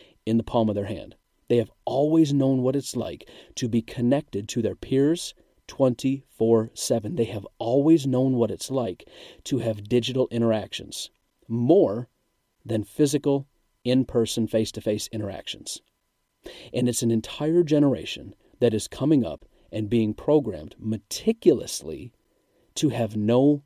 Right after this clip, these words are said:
more free thought, no more creativity, no more motivation, no more inspiration. Mental illness, such as anxiety, such as depression,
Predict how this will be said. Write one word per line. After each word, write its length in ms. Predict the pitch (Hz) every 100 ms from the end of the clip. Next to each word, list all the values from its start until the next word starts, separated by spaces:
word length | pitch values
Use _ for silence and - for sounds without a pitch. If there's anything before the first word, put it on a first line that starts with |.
| _
more 420 | 110 113 117 120 -
free 480 | - 117 110 107 113
thought, 400 | - 110 - - - _ - - _
no 280 | 110 110 131
more 260 | 127 123
creativity, 880 | 120 - 123 104 92 - 143 147 160 - - -
no 240 | 104 107
more 220 | 107 107
motivation, 800 | 104 104 101 101 117 139 - 143 143 -
no 220 | 107 113
more 240 | 113 113 113 -
inspiration. 840 | 135 120 - 98 - - - - _ _ _ _ -
Mental 400 | 110 131 151 170
illness, 560 | 165 117 92 - - - -
such 320 | - 117 -
as 160 | 101
anxiety, 720 | - 98 104 117 123 131 139 147 _ -
such 280 | - -
as 120 | 104 101
depression, 720 | - - 120 117 - 139